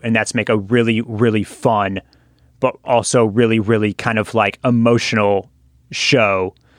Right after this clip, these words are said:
dealing with, when it comes down to it, family. Um, and we're dealing with family, and we're also dealing with the, with, with Midge Maisel's pursuit of a career in comedy, which was essentially,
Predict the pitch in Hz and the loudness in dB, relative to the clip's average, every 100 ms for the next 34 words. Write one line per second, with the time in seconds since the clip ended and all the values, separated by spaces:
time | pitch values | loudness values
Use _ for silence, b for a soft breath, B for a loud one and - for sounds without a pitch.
0 | b b b _ 139 127 131 135 127 117 | b b b _ 2 4 4 2 2 2
1 | 123 - _ _ _ _ - - 143 127 | 2 -4 _ _ _ _ -20 -8 -4 -2
2 | 127 117 127 123 120 113 - 147 127 104 | -2 0 0 0 0 -4 -2 -2 0 -2
3 | 92 _ b b b b - 120 117 107 | -4 _ b b b b -2 2 2 0
4 | 107 95 _ _ _ _ _ _ 117 113 | -4 -10 _ _ _ _ _ _ 0 2
5 | 127 123 120 - 143 135 135 120 113 117 | 4 4 2 0 0 2 2 2 2 2
6 | 117 120 117 110 - 110 107 113 110 - | -2 -2 0 -2 0 0 0 0 -4 -6
7 | - 113 - - _ 117 120 110 117 113 | -4 -4 -4 -20 _ -2 -2 0 -2 0
8 | 110 110 104 - b b b b _ 147 | 0 0 0 -6 b b b b _ -2
9 | 123 - 156 151 - - 127 120 127 131 | 0 0 2 0 -2 2 2 2 0 0
10 | 117 113 113 120 107 107 107 107 101 110 | 2 2 0 -2 0 0 0 -2 -2 -4
11 | - 107 101 - - 120 151 131 131 113 | 0 0 0 -2 -6 -2 -2 -2 -2 0
12 | 110 107 | 0 -4